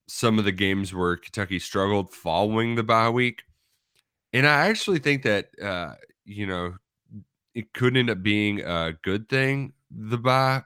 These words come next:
before this Mississippi State game, because it's such a, it's like getting a bye before you play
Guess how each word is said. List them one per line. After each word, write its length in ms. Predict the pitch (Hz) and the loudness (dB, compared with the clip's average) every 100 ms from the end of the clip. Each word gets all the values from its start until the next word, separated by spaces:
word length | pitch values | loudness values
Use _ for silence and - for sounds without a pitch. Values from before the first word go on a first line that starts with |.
| 110 | -8
before 340 | 104 - 131 | -12 -2 0
this 180 | 131 135 | 0 0
Mississippi 380 | 135 131 - 131 | -2 -4 -2 -4
State 200 | - 135 | 0 0
game, 200 | 131 131 | 0 -2
because 320 | 107 113 107 | -4 -2 -2
it's 120 | 101 | -2
such 260 | - 120 - | -4 -4 0
a, 120 | 98 - - - | -2 -2 -12 -10
it's 100 | 120 | 0
like 160 | 180 160 | 2 4
getting 260 | 156 165 | 4 6
a 60 | 139 | 4
bye 260 | 113 107 113 | 6 4 4
before 360 | 104 - 107 | 0 0 2
you 160 | 104 95 | 2 -2
play 640 | - 98 98 98 95 92 | 0 0 2 2 0 0